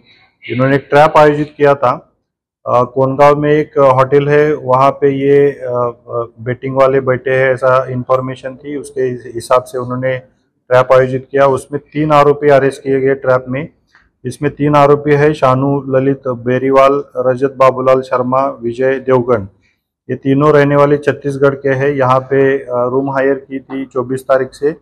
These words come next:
और यहाँ पे betting कर रहे थे। तो इसमें raid के दौरान ये तीनों आरोपी arrest हुए हैं। लगभग बारह mobile, एक laptop, एक, अ,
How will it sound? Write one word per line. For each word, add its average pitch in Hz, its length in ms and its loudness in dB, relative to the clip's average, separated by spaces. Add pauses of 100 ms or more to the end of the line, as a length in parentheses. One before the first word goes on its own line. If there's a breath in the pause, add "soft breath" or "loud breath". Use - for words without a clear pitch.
(320)
और 131 140 -4
यहाँ 131 180 4
पे 139 180 -2
betting 131 420 -4
कर 131 120 0
रहे 123 180 0
थे। 95 180 -12 (520)
तो 127 100 -4
इसमें 147 480 0
raid 139 300 0
के 151 80 2
दौरान 139 380 4
ये 143 60 -4
तीनों 139 300 -2
आरोपी 139 340 2
arrest 135 340 0
हुए 139 180 0
हैं। 143 140 2
लगभग 131 400 -4
बारह 131 320 4
mobile, 131 500 0 (460)
एक 135 280 -2
laptop, 127 640 2
एक, 123 300 -6
अ, 117 340 2